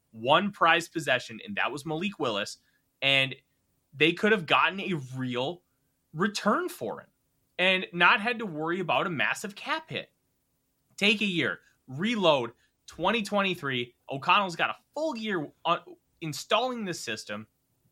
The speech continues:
You can really take that jump. But they decided to run it back,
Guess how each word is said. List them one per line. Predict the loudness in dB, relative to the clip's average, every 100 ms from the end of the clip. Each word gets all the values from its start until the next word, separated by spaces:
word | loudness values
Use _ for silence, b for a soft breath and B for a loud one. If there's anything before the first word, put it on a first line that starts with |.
| _ _
You | -10 -4
can | -2
really | 0 -2
take | -2 -2 0
that | -2
jump. | 2 0 0 -6 _ _ _ _ _ -2
But | 2
they | 2
decided | 2 4 4 4
to | -2
run | -2 -2
it | 0
back, | 0 0